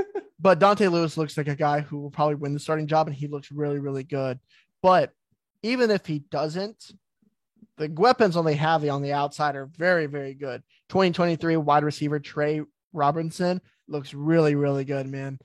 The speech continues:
Another guy on the wide receiver position we talked about was Larry Benton, the twenty twenty-four wide receiver,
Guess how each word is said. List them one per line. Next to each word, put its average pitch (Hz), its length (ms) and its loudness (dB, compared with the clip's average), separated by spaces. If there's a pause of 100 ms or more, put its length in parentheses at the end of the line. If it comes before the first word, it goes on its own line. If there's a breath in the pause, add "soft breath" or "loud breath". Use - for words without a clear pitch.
(140 soft breath)
Another 196 260 6
guy 175 220 8
on 165 80 8
the 160 60 4
wide 156 180 6
receiver 151 300 -4
position 143 380 -6
we 143 60 -8
talked 139 220 -4
about 139 220 0
was 139 180 -6
Larry 165 380 2
Benton, 147 580 -4 (100)
the 165 80 -12
twenty 165 280 0
twenty-four 156 540 0
wide 139 200 0
receiver, 135 440 -8